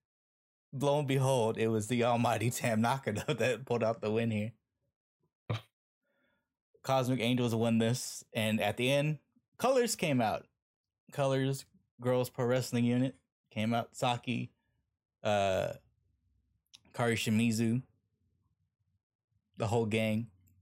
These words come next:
and laid out a challenge to Cosmic Angels, and they accepted. Well, uh, Tam and Mina shook hands with Shimizu and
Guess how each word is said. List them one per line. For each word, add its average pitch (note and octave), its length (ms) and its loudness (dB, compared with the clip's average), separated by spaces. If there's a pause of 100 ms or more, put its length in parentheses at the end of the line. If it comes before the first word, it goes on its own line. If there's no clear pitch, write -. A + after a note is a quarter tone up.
(800)
and A#2 80 0
laid C3+ 160 4
out D#3+ 160 4
a - 20 0
challenge D3+ 600 -2 (180)
to A#2 640 0 (920)
Cosmic B2+ 340 -2
Angels, G#2+ 280 0
and G2 120 -4
they G2+ 60 0
accepted. A2+ 400 -6 (640)
Well, A2 460 0 (1400)
uh, G2+ 500 0 (200)
Tam C3 440 0
and G#2 500 -2 (200)
Mina B2 260 0
shook - 240 -2
hands A#2 260 -2
with A2+ 140 -2
Shimizu G#2+ 680 -2
and F#2+ 420 -2